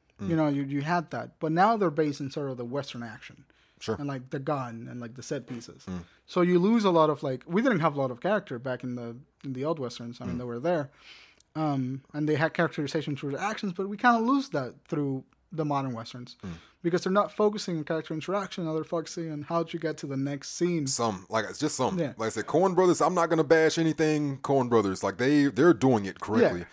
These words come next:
Speaker 1: You know, but yeah, some of the other modern Westerns,
Speaker 2: Mm.
Speaker 1: yeah,
Speaker 2: I'm
Speaker 1: you're
Speaker 2: talking
Speaker 1: not
Speaker 2: about
Speaker 1: getting the
Speaker 2: the
Speaker 1: same thing.
Speaker 2: kind of the subpar ones.
Speaker 1: Oh, the, oh, okay, yeah,
Speaker 2: Yeah,
Speaker 1: okay,
Speaker 2: the,
Speaker 1: yeah,
Speaker 2: the, the
Speaker 1: yeah.
Speaker 2: sort of, like, they're not good, but they're not bad
Speaker 1: Mm,
Speaker 2: ones.
Speaker 1: yeah.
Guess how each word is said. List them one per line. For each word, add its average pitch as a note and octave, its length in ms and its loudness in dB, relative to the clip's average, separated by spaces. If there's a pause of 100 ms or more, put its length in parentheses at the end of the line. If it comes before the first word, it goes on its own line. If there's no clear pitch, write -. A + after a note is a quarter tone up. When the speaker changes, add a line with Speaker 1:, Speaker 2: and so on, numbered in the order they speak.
(220)
Speaker 1:
You G#2+ 60 -6
know, A2+ 100 4
but G#2 140 0
yeah, G#2 300 2
some C#3+ 320 -2
of B2+ 80 2
the A#2+ 80 6
other A#2+ 340 2
modern G#2+ 560 2
Westerns, G2 580 -2
Speaker 2:
Mm. D3 140 -8
Speaker 1:
yeah, F#2 80 -4
Speaker 2:
I'm - 60 -4
Speaker 1:
you're G3 100 0
Speaker 2:
talking B3+ 160 6
Speaker 1:
not G3+ 60 4
Speaker 2:
about - 20 2
Speaker 1:
getting - 0 -
the D#3 60 0
Speaker 2:
the - 80 -6
Speaker 1:
same C#3 80 -4
thing. - 100 -12
Speaker 2:
kind D#3 140 -4
of C3 80 -4
the G#2+ 60 -8
subpar - 500 -14 (100)
ones. - 220 -18 (100)
Speaker 1:
Oh, C#3+ 140 10
the, B2+ 120 6
oh, A#3+ 140 10
okay, G3 220 4
yeah, F#3 80 4
Speaker 2:
Yeah, E3+ 100 12
Speaker 1:
okay, D3+ 60 10
Speaker 2:
the, D3 80 4
Speaker 1:
yeah, C#3 60 0
Speaker 2:
the, D3 160 0
the D3+ 120 -2
Speaker 1:
yeah. - 60 -2
Speaker 2:
sort F3 180 6
of, D#3+ 100 4
like, C#3+ 180 -2
they're C#3+ 100 0
not D3 340 2 (300)
good, D#3+ 260 6
but D#3 80 0
they're C#3+ 100 -2
not C#3 300 -4
bad C#3 220 -4
Speaker 1:
Mm, G#2 100 -2
Speaker 2:
ones. E3+ 320 -2
Speaker 1:
yeah. F#2+ 160 -2